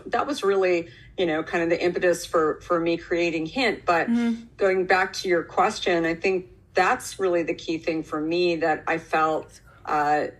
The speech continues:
Speaker 1: you know, really inspired by, frankly, was that, you know, people were,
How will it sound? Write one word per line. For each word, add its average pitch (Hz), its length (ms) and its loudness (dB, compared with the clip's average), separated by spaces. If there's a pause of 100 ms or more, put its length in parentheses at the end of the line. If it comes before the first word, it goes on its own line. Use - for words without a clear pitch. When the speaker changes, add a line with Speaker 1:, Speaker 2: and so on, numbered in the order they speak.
(140)
Speaker 1:
you 196 120 -2
know, 160 160 0
really 170 420 2
inspired 170 640 2
by, 156 280 4
frankly, 156 560 -2
was 156 380 -2 (320)
that, 160 240 2 (400)
you 175 100 0
know, 151 220 -2
people 202 440 0
were, 156 360 2